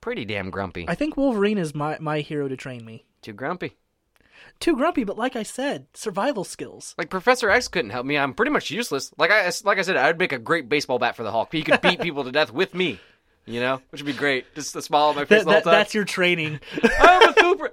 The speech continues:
Speaker 1: Yeah, the Hulk. The Hulk. The Hulk will train me. Just the whole time he's swinging me around, like, "I'm a superhero."
Speaker 2: Uh, what hero mistakes you for a villain?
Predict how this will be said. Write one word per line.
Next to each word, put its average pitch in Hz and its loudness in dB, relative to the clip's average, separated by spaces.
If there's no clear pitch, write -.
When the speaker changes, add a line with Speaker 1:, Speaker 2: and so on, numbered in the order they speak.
Speaker 1:
Yeah, 294 4
the 247 6
Hulk. 220 4
The 226 6
Hulk. 233 8
The - 4
Hulk 196 6
will - -6
train - 2
me. 123 -2
Just 185 -4
the 202 10
whole 214 8
time 190 2
he's - -2
swinging 202 0
me 196 2
around, 202 4
like, 262 -2
"I'm 311 4
a 285 4
superhero." 285 2
Speaker 2:
Uh, - -2
what 214 0
hero 208 -2
mistakes 185 -6
you 190 -6
for 165 -8
a 151 -6
villain? 127 -8